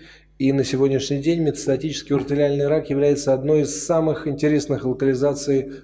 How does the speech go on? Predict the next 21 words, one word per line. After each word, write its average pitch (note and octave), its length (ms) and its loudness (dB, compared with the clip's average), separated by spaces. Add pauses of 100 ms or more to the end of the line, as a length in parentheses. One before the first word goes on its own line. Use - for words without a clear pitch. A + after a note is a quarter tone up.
в C3 60 -4
отношении C3 420 -2
проведения C#3 480 0
клинических C3+ 580 -6
исследований. C3 500 0
До C3+ 200 0
сорока C#3+ 440 0
исследований C3 600 -2
первой, B2+ 480 0 (180)
третьей C#3+ 300 2
фазы B2+ 500 0 (380)
или C#3 560 0
уже C3 340 2
идут, E3 300 4
или B2+ 100 2
запланированы, C3 720 2
многие B2+ 300 0
из A#2 80 -4
них B2 180 -6
уже B2+ 160 0
закончены. D3 720 -2